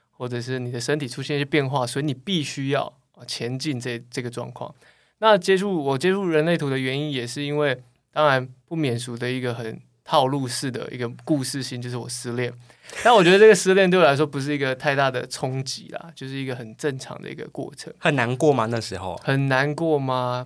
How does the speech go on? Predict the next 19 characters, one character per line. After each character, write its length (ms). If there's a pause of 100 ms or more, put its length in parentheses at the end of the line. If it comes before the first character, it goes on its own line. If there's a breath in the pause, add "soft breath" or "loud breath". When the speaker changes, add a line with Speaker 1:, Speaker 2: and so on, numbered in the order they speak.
(100)
Speaker 1:
倒 160
还， 180
倒 220
也 80
还 240
好， 260
因 140
为 120
对 160
我 60
来 160
说， 240
感 240
情 420
我 160
看 240
得 80
比 140
较， 420